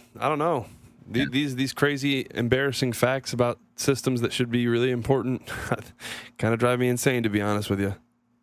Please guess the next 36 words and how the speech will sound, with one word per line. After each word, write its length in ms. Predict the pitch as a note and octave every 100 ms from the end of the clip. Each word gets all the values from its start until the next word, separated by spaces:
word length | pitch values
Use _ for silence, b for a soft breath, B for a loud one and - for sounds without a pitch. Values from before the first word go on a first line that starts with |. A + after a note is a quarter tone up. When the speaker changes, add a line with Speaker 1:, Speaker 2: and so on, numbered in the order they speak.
| _ _
Speaker 1:
if 60 | A2+
I 20 |
think 140 | G#2+
about 160 | G#2 F#2+
'em 80 | F#2+
too 120 | G2
much. 200 | F#2+ F#2
Speaker 2:
Yeah. 140 | F2 D#2 - _ _ _ _ -
All 260 | A#2 C#3
the 80 | D#3+
more 180 | D#3+ D#3
reason, 420 | A2+ G2 F2+ E2+
listeners, 520 | D2+ E2+ - D#2+ D#2+ D#2
for 160 | -
you 140 | D#2 D#2+
to 80 |
visit 320 | D#2 F2+ F2+ -
solid 320 | F2 E2+ G2+
seven 180 | G#2 G#2
podcast 540 | F2 F2 E2 D2+ -
dot 220 | D2 D#2
com, 240 | C2+ G#1+ -
solid 340 | - D#2 F#2
the 60 | F2+
number 180 | D2+ C2+
seven 240 | G#1+ A1
podcast 420 | G#1+ G#1 G#1+ -
dot 200 | E2+ E2+
com. 260 | - G1+ - b b b b b
Click 460 | - - A2 B2+ -
the 120 | C3+
link 420 | F#2+ C#2 C#2 - _ _ _ _
for 180 | - F2+
the 80 | G2
Tuttle 300 | - - A#1+
Twins. 480 | - B1 A1 A1